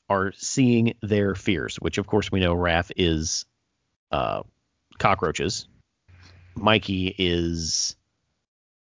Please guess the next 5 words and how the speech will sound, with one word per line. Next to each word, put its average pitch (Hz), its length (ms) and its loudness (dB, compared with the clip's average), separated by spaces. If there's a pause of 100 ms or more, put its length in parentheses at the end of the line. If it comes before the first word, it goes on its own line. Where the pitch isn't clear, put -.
squirrelinoids. 87 880 4 (1300)
What 117 200 2
was 135 140 2
Donatello's 175 560 2
fear? 254 320 0